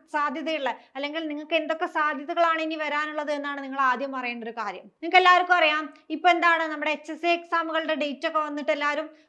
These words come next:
അറിഞ്ഞിട്ടുണ്ടാവും, അല്ലെ? എച്ച് എസ് സി എക്സാം വന്നു. അപ്പം ഈ ഒരു സമയത്ത് ബി-, ബി എഡ് കഴിഞ്ഞ ആളുകൾ, അല്ലെങ്കിൽ, ഏഹ്, ഇപ്പം ആദ്യമായിട്ട് സെറ്റ് എഴുതാൻ പറ്റും, അല്ലെങ്കിൽ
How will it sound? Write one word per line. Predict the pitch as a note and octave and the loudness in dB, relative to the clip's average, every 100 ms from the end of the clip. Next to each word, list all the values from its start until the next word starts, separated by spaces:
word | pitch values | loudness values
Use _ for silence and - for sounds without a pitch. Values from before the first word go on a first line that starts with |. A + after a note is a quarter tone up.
| E4+ | -2
അറിഞ്ഞിട്ടുണ്ടാവും, | E4+ E4+ E4+ D4 A#3 G#3+ - E4+ | -2 -2 0 4 4 4 -8 0
അല്ലെ? | E4+ C#4 C4+ | 0 0 -6
എച്ച് | C#4+ | -10
എസ് | D4 | -4
സി | D4 | -4
എക്സാം | D4 - C#4+ C#4 | -4 -6 -4 -2
വന്നു. | C4 D#4+ F4+ - - C4+ | -2 -2 -2 -10 -12 2
അപ്പം | D#4+ D#4+ - - E4 | 2 2 -8 -6 -2
ഈ | F#4+ | 0
ഒരു | G4 F#4+ | 0 0
സമയത്ത് | F4 F4 F4 D#4 | 0 -2 -2 -2
ബി-, | E4 D#4+ C4 | 0 -2 -4
ബി | D#4 | 0
എഡ് | D#4 D#4+ | 0 0
കഴിഞ്ഞ | D#4 D4+ C#4+ | -2 -2 -2
ആളുകൾ, | C4+ C4 B3+ A#3+ | 0 -2 -4 -6
അല്ലെങ്കിൽ, | C4+ D4+ D#4+ - - | -4 -4 -4 -8 -14
ഏഹ്, | C#4 C#4 C#4+ | -12 -8 -6
ഇപ്പം | D4 D4+ C#4+ | -4 -4 -2
ആദ്യമായിട്ട് | C#4+ D4 D#4 D#4 D#4+ | -2 -2 -2 -2 -4
സെറ്റ് | D4+ D4+ C4 G#3+ C4 | -6 -2 -4 -2 -4
എഴുതാൻ | C4+ C#4+ | -2 -4
പറ്റും, | C4 C#4 | -6 -8
അല്ലെങ്കിൽ | C#4 | -8